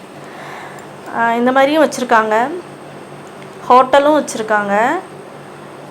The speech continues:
எல்லாமே வச்சிருக்காங்கம்மா போத்தீஸ் கடையில. இது தனியா, இது ஒரு செக்ஷனு தனியா வச்சிருக்காங்க.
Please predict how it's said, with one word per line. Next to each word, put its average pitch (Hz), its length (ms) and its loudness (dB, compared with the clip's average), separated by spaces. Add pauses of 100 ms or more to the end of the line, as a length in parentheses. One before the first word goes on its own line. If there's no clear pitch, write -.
(880)
எல்லாமே 320 520 4
வச்சிருக்காங்கம்மா 247 720 2 (560)
போத்தீஸ் 240 380 -2
கடையில. 226 460 2 (720)
இது 269 180 4
தனியா, 269 300 4
இது 392 140 2
ஒரு 240 160 6
செக்ஷனு 247 480 0
தனியா 240 340 2
வச்சிருக்காங்க. 214 680 0